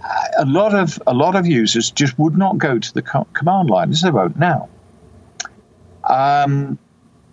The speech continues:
and, um, I, I then was driven to develop two apps.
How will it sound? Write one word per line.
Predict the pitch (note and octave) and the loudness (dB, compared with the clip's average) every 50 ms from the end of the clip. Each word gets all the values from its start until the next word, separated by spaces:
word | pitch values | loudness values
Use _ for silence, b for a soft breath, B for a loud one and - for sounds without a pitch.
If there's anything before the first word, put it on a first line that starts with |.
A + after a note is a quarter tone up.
| _ _ - | _ _ -6
and, | - C#3 C#3+ C#3 C#3 C#3 C#3 C#3+ C#3 C#3 C#3+ C#3 C#3 C#3 C3+ C3 - - - _ _ _ _ _ _ - _ _ - - - - - - - - - - - - | -2 0 2 2 2 2 2 0 0 -2 -2 -4 -4 -4 -6 -6 -8 -12 -14 _ _ _ _ _ _ -20 _ _ -20 -20 -20 -20 -20 -20 -20 -20 -20 -20 -12 -2
um, | C#3 C3 B2+ C3 C3 C3 B2+ B2 B2+ A#2+ - - _ _ _ - - - - - - _ _ - - - _ _ _ _ - - - - _ _ _ _ _ _ _ _ - - - - - - | 0 0 2 2 2 2 0 0 -2 -6 -8 -14 _ _ _ -20 -20 -20 -20 -20 -20 _ _ -20 -20 -20 _ _ _ _ -20 -20 -20 -20 _ _ _ _ _ _ _ _ -20 -20 -20 -16 -6 0
I, | A#2 E3 F3+ - - - | 0 2 2 0 0 0
I | - D3+ F3 F3+ | 0 2 2 2
then | D#3+ C#3 D#3 D#3+ D#3 D3 C#3+ C#3 C3+ | 2 2 2 2 2 2 0 0 0
was | B2+ B2+ A#2 G#2 - | 0 0 -2 -2 -2
driven | - C3+ C#3+ D3+ D3 - G2+ F#2 - - - G2+ - - | -2 0 0 0 0 -2 -4 -6 -6 -8 -12 -12 -12 -12
to | - - A#2+ A2+ A2 A2 G#2+ G#2 G2 | -10 -4 0 2 2 2 2 0 -2
develop | - - A2 G2+ A#2+ A#2 A2 A2+ - - | -4 -4 -2 0 2 2 0 -2 -4 -6
two | - - D3 C#3 B2+ | -4 -2 0 2 2
apps. | A2+ F#2 F#2 G2+ - - - - - - - - - | 2 2 2 0 -2 -4 -10 -12 -8 -8 -6 -8 -8